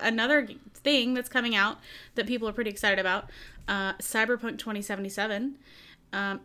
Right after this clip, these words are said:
is gonna have a special edition Xbox One X.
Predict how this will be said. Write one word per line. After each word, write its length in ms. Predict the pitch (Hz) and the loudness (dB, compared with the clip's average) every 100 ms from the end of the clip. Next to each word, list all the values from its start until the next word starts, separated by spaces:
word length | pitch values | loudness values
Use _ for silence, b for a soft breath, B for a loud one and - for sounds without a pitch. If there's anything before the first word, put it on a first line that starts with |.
| - | 0
is 160 | 226 | 0
gonna 180 | 233 254 | 4 2
have 160 | 233 208 | 4 0
a 60 | 220 | -2
special 400 | - 196 - 202 | -2 -2 2 2
edition 280 | 185 208 - | 2 -2 -4
Xbox 500 | 190 - 185 196 - | -6 -4 -4 -4 -6
One 160 | 175 | -4
X. 440 | 294 - - - | -4 -6 -12 -12